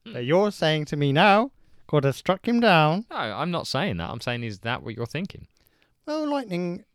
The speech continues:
Speaker 1: I mean, I'm gonna say no because it deflected off something. It didn't s-, hit him directly.
Speaker 2: Hmm.
Speaker 1: So we're gonna say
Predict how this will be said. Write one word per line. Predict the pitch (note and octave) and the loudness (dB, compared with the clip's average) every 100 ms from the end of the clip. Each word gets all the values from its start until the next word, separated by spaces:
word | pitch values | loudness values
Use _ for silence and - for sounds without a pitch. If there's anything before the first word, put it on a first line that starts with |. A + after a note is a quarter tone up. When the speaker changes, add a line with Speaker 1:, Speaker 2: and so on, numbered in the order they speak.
| - | -4
Speaker 1:
I | D#3 | 0
mean, | E3+ E3+ E3+ F3 - | 0 -2 -6 -10 -12
I'm | D#3+ | -10
gonna | A3 A#3+ | -8 -8
say | G3+ | -6
no | F3 D#3 B2+ | -4 -2 -2
because | A2+ C3+ B2+ | -2 -4 -6
it | - | -10
deflected | - - D#3+ - B2+ | -12 -4 -4 -2 -2
off | C3 | -2
something. | - G#2 - | -4 -10 -10
It | G2+ | -10
didn't | C3+ C3+ - | -8 -8 -10
s-, | - - - | -18 -20 -16
hit | - C#3+ | -10 -6
him | A#2 | -2
directly. | A#2 A#2+ - F#2+ | -2 -4 -8 -12
Speaker 2:
Hmm. | F2 E2 D#2+ D#2 _ _ _ _ _ _ | -12 -16 -18 -20 _ _ _ _ _ _
Speaker 1:
So | - A#2 | -8 -4
we're | A#2+ | 0
gonna | E3+ E3 | 0 0
say | - C#3 C3 | 2 2 0